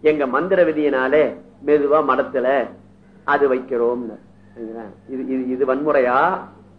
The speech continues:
மென்முறையா? இந்த வன்முறையை எவனும் கேட்க மாட்டேங்கிறானே. ஏன்னா எங்க, எங்க பெரிய பிராணத்தையும் திருவிழா பணத்தை தான் நீ கேள்வி வைக்கிற. அந்த பெரிய பிராணம் திருவிழா பணத்துல இதெல்லாம் இருக்கேட. ஏன் நீ படிக்கலையே, படிக்கலையே?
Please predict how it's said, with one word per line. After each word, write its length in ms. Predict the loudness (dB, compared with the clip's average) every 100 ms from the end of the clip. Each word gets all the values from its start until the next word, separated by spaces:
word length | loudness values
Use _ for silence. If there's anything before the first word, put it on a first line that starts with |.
| -6
மென்முறையா? 500 | -4 -2 -2 -2 -4 -6 -16 -20 -20 -20 -20 -20 -20 -2
இந்த 240 | 2 4
வன்முறையை 540 | 4 4 4 4 6 6
எவனும் 360 | 6 4 4
கேட்க 200 | 4 2
மாட்டேங்கிறானே. 440 | 2 0 -2 -4 -6 -12 -20 -20 -20 -20 -20 -20 -20 -20 -20 -2
ஏன்னா 220 | 2 2
எங்க, 220 | 2 4 4
எங்க 320 | 4 4 4
பெரிய 220 | 6 4
பிராணத்தையும் 440 | 4 4 2 -2
திருவிழா 220 | 2 2 4
பணத்தை 360 | 2 0 0
தான் 140 | 0 0
நீ 140 | 2
கேள்வி 220 | 2 4
வைக்கிற. 380 | 4 4 2 0 -10 -20 -20 -20 -20 -8
அந்த 280 | -2 2 4
பெரிய 200 | 4 4
பிராணம் 200 | 4 4
திருவிழா 180 | 4 4
பணத்துல 320 | 4 0 0
இதெல்லாம் 260 | 2 4 2
இருக்கேட. 260 | 2 0 0 -2 -4 -10 -18 -20 -20 -20 _ -6
ஏன் 160 | -2 0
நீ 60 |
படிக்கலையே, 520 | 0 0 0 0 0 -4 -12 _ -20 -20 -20 -20 -2
படிக்கலையே? 480 | 0 2 -2 -6